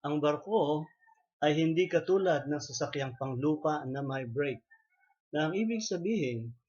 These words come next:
ang unang depensa sa mga sakuna ay ang sumunod sa alituntunin, sumunod sa batas. At ang paggamit ng radyo s-, upang maiwasan ang banggaan ay hindi kasama rito.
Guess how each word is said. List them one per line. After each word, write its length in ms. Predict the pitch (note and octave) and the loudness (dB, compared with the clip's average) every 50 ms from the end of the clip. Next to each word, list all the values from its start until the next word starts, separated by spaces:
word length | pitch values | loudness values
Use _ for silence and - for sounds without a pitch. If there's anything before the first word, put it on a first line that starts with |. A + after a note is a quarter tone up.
| _ _ _ _ - | _ _ _ _ -2
ang 160 | C#3 C#3+ D3+ | -2 0 2
unang 400 | F3+ A3 A#3+ A#3 G#3+ G3 F#3+ E3+ | 4 4 4 6 4 4 2 2
depensa 580 | D3 D#3 D3+ - E3+ F3 F#3+ - - D#3 C3 C3+ C3 | 0 -2 2 4 4 4 4 2 0 0 0 0 -2
sa 120 | - - C#3+ | -4 -6 -4
mga 320 | C#3+ C#3 C#3 C#3 C#3 C3+ C3+ | -4 -4 -2 -2 -2 -4 -4
sakuna 560 | - - - C3+ B2+ B2 B2 C3+ E3+ F3+ - - _ _ | -6 -8 -6 -6 -6 -4 -2 -2 -2 -4 -6 -10 _ _
ay 160 | C#3 C#3+ C#3+ | -4 -2 -2
ang 100 | C#3 C#3+ | -2 -4
sumunod 540 | C#3 - D#3 D3 D3 C#3 C3+ C#3 D3+ D#3 D3+ | -4 -4 -2 0 0 0 0 0 0 -2 -2
sa 240 | - - C#3+ B2+ C3 | -4 -4 0 0 0
alituntunin, 800 | B2+ B2 B2+ B2 - C3 B2+ A#2 - C3+ C3+ D3 E3+ F3 D3+ G#2+ - _ _ _ _ | 0 -2 -4 -6 -6 -6 -6 -4 -4 -4 -2 -2 0 -2 -2 -4 -8 _ _ _ _
sumunod 560 | _ - - C#3 C3+ C3 B2+ C3+ E3+ F#3+ E3 | _ -10 -6 -4 -4 -4 -2 -2 -4 -4 -4
sa 160 | - - C#3 | -6 -6 -4
batas. 640 | A#2 B2 A#2+ A#2+ B2+ A2 G#2+ - - - - - _ _ _ _ _ _ _ | -4 -4 -4 -2 -4 -4 -2 -4 -6 -6 -10 -14 _ _ _ _ _ _ _
At 160 | - D3 C#3+ D3 | -6 -4 -4 -4
ang 160 | C#3+ C#3+ - | -6 -2 -2
paggamit 480 | C#3+ C#3 C3+ D#3+ E3+ E3+ D#3 D3+ D3+ D3+ | -2 2 4 4 4 6 4 2 2 0
ng 220 | C#3 C#3 C#3 C3 | -4 -6 -4 -2
radyo 480 | B2 C3+ C3 C3+ B2 A#2+ D3+ E3+ G3+ A3 | 0 2 2 2 2 0 -2 -2 -2 -4
s-, 160 | - - D#3 - D3+ | -6 -10 -4 -2 -2
upang 320 | C#3 C#3 D3+ C#3 C3 B2+ | -2 0 -2 -2 -2 -2
maiwasan 560 | C3 B2+ B2+ C3+ C#3+ C#3+ C#3+ C#3+ - C#3 B2+ | -2 -2 0 2 2 2 2 2 -2 -6 -6
ang 160 | B2+ B2 A#2+ | -4 -4 -4
banggaan 640 | A#2 A#2+ A#2+ B2+ A#2+ F3 G#3+ A3 F3 C3 B2+ C#3 C#3 C3+ - _ _ _ _ - | -4 -4 -4 -2 -2 -2 -2 -2 -2 -4 -4 -6 -10 -14 -16 _ _ _ _ -6
ay 160 | C3 C3 A#2 | -6 -4 -2
hindi 480 | C3 C#3+ C#3 C3+ A#2+ D3 E3+ E3+ - | -2 -2 -4 -2 2 2 2 2 0
kasama 560 | - D3 - - D3 C3+ C3+ C#3 C#3 C3+ C3 A#2 | -2 -6 -6 -4 -4 -2 -2 -2 -2 -2 -2 -2
rito. 400 | B2 A#2+ A#2+ A#2 A#2 G#2 G2+ | -4 -6 -6 -8 -8 -8 -10